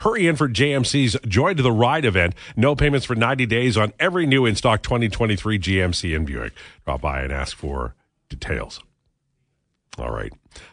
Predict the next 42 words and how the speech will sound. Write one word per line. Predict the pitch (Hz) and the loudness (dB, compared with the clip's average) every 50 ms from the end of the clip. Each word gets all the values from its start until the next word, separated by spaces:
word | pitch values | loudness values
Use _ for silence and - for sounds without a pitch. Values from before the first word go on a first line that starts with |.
| _ - | _ -8
Our | 73 | -2
guest | 73 87 95 98 - - | 2 2 2 2 2 0
today, | - 92 87 85 | 0 0 2 0
Steve | - - - 127 127 | 0 0 0 0 2
Lansky, | 98 107 110 120 123 123 - - 107 107 123 120 - _ _ _ _ _ _ | 4 4 4 4 4 2 0 0 0 0 0 -2 -8 _ _ _ _ _ _
Tyler | - 123 120 120 117 | 2 4 4 6 4
Yaremchuk, | 117 110 107 110 120 135 127 - 110 101 - - - - _ _ _ - | 4 2 2 2 2 2 2 2 2 2 2 -2 -6 -16 _ _ _ 0
Declinations | 104 127 139 - - 147 139 131 123 123 113 - 143 147 127 | 2 2 2 4 2 2 2 4 2 2 2 0 0 0 2
with | 120 120 | 2 2
our | 113 107 | 2 2
friend | - 123 120 113 98 | 2 0 0 0 2
Jack | 95 117 110 - _ _ | 2 2 0 0 _ _
Declan. | 101 127 135 - 120 107 110 - - - - - - | -2 -2 -2 0 -2 -2 -2 -6 -10 -16 -14 -2 2
Uh, | 113 117 120 123 | 2 2 2 0
text | - - 180 175 - - | -2 -2 0 0 0 -2
or | 180 127 | -2 0
call | - 160 160 156 | 2 2 2 2
us | 139 - | 0 0
at | 151 | -2
one | - 110 120 139 160 170 | 0 2 2 2 2 2
eight | 127 135 147 131 | 0 -2 -4 -2
three | - 143 143 127 | 0 -2 -2 0
three | - - 139 127 | 0 0 0 0
four | 113 - - 143 160 156 143 | 0 2 2 2 4 6 6
oh | 139 135 | 6 4
one | 120 113 120 120 120 | 4 4 4 2 2
fourteen | - - 117 110 95 - 113 113 107 | 0 0 -2 -2 -2 0 0 0 2
forty, | - - 110 110 117 110 - - - - - | 2 0 0 0 0 -2 -4 -8 -16 -6 0
on | - 123 131 | 0 0 2
Twitter | 123 - 139 131 127 127 - - | 0 0 -2 0 0 -2 0 0
at | 135 160 - | -2 0 2
Low | 135 135 139 | 2 2 2
Tide | 131 - 113 95 90 90 90 - - - _ _ _ - | 2 2 2 4 4 2 0 -2 -8 -18 _ _ _ 0
and | 92 90 92 | 2 2 2
at | 95 92 80 | 2 0 0
Declan | 90 80 - - 82 80 80 82 - _ | -2 -2 -2 -2 -2 -2 -2 -4 -6 _
Kruger. | - - 101 82 64 58 55 52 - _ _ _ _ _ _ _ _ _ _ _ _ _ _ _ | -4 -2 -2 -2 -2 -4 -8 -10 -12 _ _ _ _ _ _ _ _ _ _ _ _ _ _ _
Busy | - 123 135 131 - 127 110 | -10 -8 -8 -6 -4 -6 -6
day. | 87 95 101 117 | -4 -4 -4 -4
I | 113 98 90 | -2 -2 -2
had | 80 98 | 0 0
a, | 90 82 | -2 -2